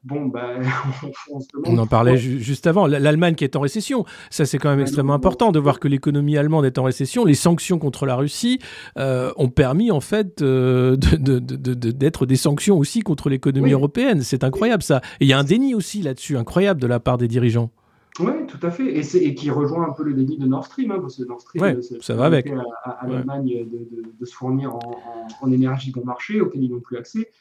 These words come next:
Speaker 1: Et effectivement, leur industrie est en train de s'effondrer. Euh, la nôtre est en train de s'effondrer, mais
Speaker 2: Mm.
Speaker 1: dans, là-dessus, euh, alors, euh, on va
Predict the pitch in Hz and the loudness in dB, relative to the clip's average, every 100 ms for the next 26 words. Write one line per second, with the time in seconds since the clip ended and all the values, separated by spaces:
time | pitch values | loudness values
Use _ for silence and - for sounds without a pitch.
0 | _ 139 131 131 - 151 175 165 131 123 | _ 0 0 0 -4 -2 0 2 0 -2
1 | 127 - 147 135 120 - 123 120 - 131 | -4 -6 -10 -8 -10 -10 -10 -12 -10 -6
2 | 180 233 - _ _ _ 120 113 135 165 | -4 -4 -8 _ _ _ -12 -2 0 2
3 | 170 151 139 135 - 131 131 135 156 214 | 2 -2 -8 -8 -8 -6 -8 -6 -2 0
4 | 226 156 139 _ 123 104 131 156 156 - | 0 -2 -4 _ -20 -10 -4 -2 -4 -8
5 | _ 135 135 139 147 156 - 190 190 165 | _ -16 -12 -4 -2 -2 -4 -6 -2 0
6 | 131 120 117 120 123 127 123 120 120 113 | 0 -2 -4 -4 -4 -4 -4 -6 -6 -12
7 | - _ 123 | -20 _ -10